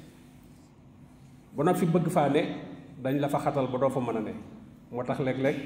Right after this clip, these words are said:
nit ki di tuxoo ci barab dem ci beneen barab.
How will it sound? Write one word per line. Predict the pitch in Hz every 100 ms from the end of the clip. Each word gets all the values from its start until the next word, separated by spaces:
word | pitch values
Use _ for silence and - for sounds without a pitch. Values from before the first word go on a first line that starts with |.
| - - - -
nit | 123 123
ki | 123
di | 123 139 - - - -
tuxoo | 147 147 131
ci | 143
barab | 135 135 -
dem | 127
ci | -
beneen | 120 120 104
barab. | 101